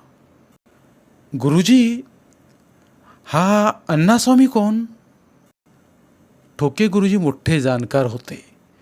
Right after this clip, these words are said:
ते कुठल्याच राजकीय पक्षात नव्हते, पण स्थानिक राजकारणापासून संस्थानिकांच्या तणख्यापर्यंतचे सर्व विषय त्यांना अवगत होते. "आहे एक सत्पुरुष,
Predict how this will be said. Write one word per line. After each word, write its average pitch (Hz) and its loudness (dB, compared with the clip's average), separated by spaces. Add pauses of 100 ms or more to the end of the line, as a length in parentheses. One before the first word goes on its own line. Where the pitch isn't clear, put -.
(360)
ते - -4
कुठल्याच 226 -2
राजकीय 185 0
पक्षात 214 -2
नव्हते, 226 -6 (1080)
पण 143 0
स्थानिक 147 -4
राजकारणापासून 143 -2
संस्थानिकांच्या 139 -4
तणख्यापर्यंतचे 135 -2
सर्व 165 -6
विषय 143 -4
त्यांना 131 -4 (100)
अवगत 127 -6
होते. - -18 (1800)
"आहे 131 2
एक 269 0
सत्पुरुष, 277 2